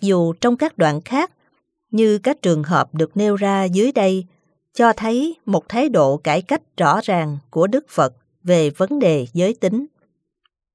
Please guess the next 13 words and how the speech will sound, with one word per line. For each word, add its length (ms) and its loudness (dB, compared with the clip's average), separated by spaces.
T 40 -4
H 220 -2
bốn 240 -2
mươi 120 0
sáu. 440 -4
Khéo 260 2
léo 460 2
đề 340 4
cao 420 0
vị 240 -2
thế 240 -4
người 260 0
nữ. 360 -6